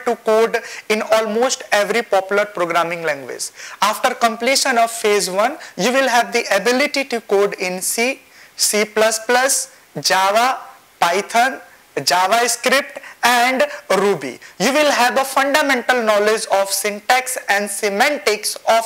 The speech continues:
almost all popular programming languages.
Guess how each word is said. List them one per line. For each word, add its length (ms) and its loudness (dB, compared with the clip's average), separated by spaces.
almost 600 2
all 240 2
popular 540 0
programming 560 -4
languages. 600 -12